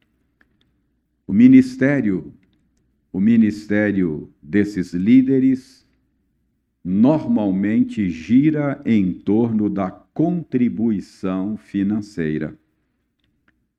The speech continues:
São campanhas e mais campanhas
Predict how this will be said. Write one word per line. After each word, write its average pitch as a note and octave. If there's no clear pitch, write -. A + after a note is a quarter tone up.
São A2+
campanhas C#3+
e C#3
mais F#2+
campanhas C3